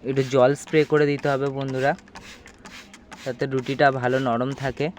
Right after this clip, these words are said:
আর দেখবেন, রুটিটির ওপর থেকে জল স্প্রে করার সঙ্গে সঙ্গে ধোঁয়া উঠবে। এই জলটি যদি ভিটামিন জল হয়, তো আরও ভালো হয় বন্ধুরা।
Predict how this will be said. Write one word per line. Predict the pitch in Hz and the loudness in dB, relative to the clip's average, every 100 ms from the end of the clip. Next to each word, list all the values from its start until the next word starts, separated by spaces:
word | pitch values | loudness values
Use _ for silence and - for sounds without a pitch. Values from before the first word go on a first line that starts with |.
| - - - - - - - - | -14 -20 -20 -20 -20 -20 -20 -8
আর | - | -6
দেখবেন, | 117 123 127 151 127 127 | 0 0 2 2 2 0
রুটিটির | 120 127 135 131 | -2 -2 -2 0
ওপর | 127 147 | -2 -2
থেকে | 143 151 139 | -4 -2 0
জল | 127 120 | 2 2
স্প্রে | 123 - 135 | 0 -4 0
করার | 135 | 0
সঙ্গে | 135 143 127 131 | 0 -4 -4 -4
সঙ্গে | - 147 139 | -2 -2 -4
ধোঁয়া | 120 120 | -2 0
উঠবে। | 123 127 117 135 202 - - _ - _ - - - - _ - - - - - | 0 0 0 0 0 -4 -8 _ -20 _ -20 -20 -20 -20 _ -20 -20 -20 -20 -8
এই | 127 | -6
জলটি | 127 127 123 - | 0 2 4 0
যদি | 139 147 151 | 2 2 2
ভিটামিন | 123 123 131 131 143 | -2 0 0 2 0
জল | 143 139 135 | 2 2 4
হয়, | 143 190 - - - - - - - - - | 2 2 -2 -20 -20 -20 -20 -20 -20 -8 0
তো | |
আরও | 110 104 131 | 2 4 2
ভালো | 131 127 131 | 2 2 4
হয় | 123 147 - - - - - - - - - - - - - - | 4 2 -2 -16 -16 -16 -16 -18 -20 -20 -20 -20 -20 -20 -14 -6
বন্ধুরা। | 117 117 127 | -2 0 0